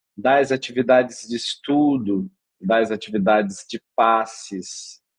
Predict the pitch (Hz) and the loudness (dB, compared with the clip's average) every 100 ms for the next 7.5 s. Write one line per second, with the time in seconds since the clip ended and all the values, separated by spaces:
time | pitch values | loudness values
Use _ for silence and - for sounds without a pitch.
0 | _ _ _ _ _ _ - 110 113 117 | _ _ _ _ _ _ -4 0 4 4
1 | 123 - _ 123 117 117 - - - 107 | 2 -4 _ 0 2 2 0 -8 -4 -4
2 | - 110 98 101 117 117 107 - 113 107 | 0 0 2 0 -2 -4 -12 -2 -2 0
3 | 127 - 110 110 113 113 113 - _ _ | -2 0 2 2 2 0 -2 -10 _ _
4 | _ _ _ _ - 127 117 - 139 131 | _ _ _ _ -2 0 0 2 6 6
5 | 110 98 95 _ _ _ _ _ _ _ | 4 -2 -4 _ _ _ _ _ _ _
6 | _ _ 101 - 113 - 110 107 104 113 | _ _ -2 0 0 -2 -4 -4 0 0
7 | 127 - 101 90 92 | 0 -2 -2 -2 -6